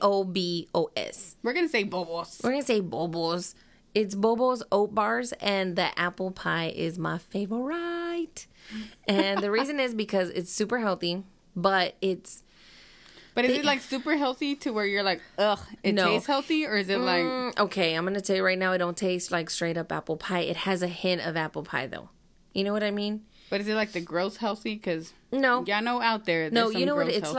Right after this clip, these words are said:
Speaker 1: like, it's like rolled oats. It's a bar, guys. It's like a little granola bar. They sell 'em in a, in a,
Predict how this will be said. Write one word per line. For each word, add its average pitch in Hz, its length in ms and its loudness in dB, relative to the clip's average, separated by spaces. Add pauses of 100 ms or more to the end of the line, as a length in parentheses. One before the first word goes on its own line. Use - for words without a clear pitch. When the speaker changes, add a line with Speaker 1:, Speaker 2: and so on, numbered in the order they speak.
(160)
Speaker 1:
like, - 160 -14
it's 220 140 0
like 233 180 -2
rolled 196 420 2
oats. 190 480 0 (220)
It's 233 180 4
a 277 60 6
bar, 170 360 2
guys. 156 320 -2
It's 175 140 -2
like 196 160 0
a 180 60 2
little 175 340 2
granola 175 340 2
bar. 185 160 2
They 180 160 2
sell 202 280 2
'em 233 100 0
in 185 140 2
a, 165 80 0 (180)
in 180 180 2
a, 156 180 0